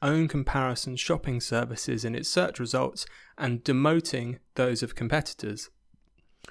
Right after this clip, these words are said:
What Google has done is illegal under E U antitrust rules. It denied other companies the chance to compete on the merits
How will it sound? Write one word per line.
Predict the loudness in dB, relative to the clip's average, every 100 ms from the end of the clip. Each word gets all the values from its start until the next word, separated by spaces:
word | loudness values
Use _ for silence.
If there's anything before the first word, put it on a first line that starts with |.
| -20 6
What | 8 8
Google | 6 6 6
has | 2 2
done | 0 2 2 0 -2 -4
is | -2
illegal | 2 6 6 6 0 0
under | -2 0 0
E | 2 2
U | 4 2
antitrust | 0 -2 -2 -2 0 0 -2
rules. | -6 -6 -8 -10 -14 _ _ _ _ _ _ _ -20 -20 -20 0
It | 2 4
denied | 6 8 8 6 4 0 2
other | 4 4
companies | 4 4 4 0 -2 -2
the | -2
chance | -2 0 -2 -4
to | -6
compete | -8 0 4 4 2
on | -4 -2
the | 0
merits | 4 4 4 2 -4